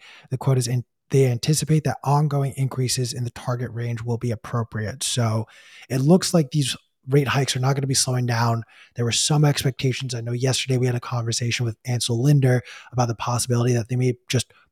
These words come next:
pause rate hikes. They may not increase, they may not decrease. From the sounds of this, from their own minutes, it looks like we're gonna see a, another rate hike. We don't need to speculate on that, but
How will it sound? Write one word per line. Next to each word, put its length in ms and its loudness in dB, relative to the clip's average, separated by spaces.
pause 540 0
rate 240 0
hikes. 400 0
They 100 8
may 160 4
not 260 0
increase, 340 4
they 60 -2
may 120 2
not 160 0
decrease. 480 2
From 160 6
the 60 8
sounds 380 4
of 60 2
this, 200 4
from 240 0
their 240 4
own 380 2
minutes, 580 4
it 100 -2
looks 360 2
like 160 0
we're 80 2
gonna 200 0
see 480 2
a, 380 -2
another 540 0
rate 260 -4
hike. 400 -6
We 80 4
don't 140 8
need 100 8
to 60 4
speculate 520 2
on 180 -2
that, 280 -2
but 240 -2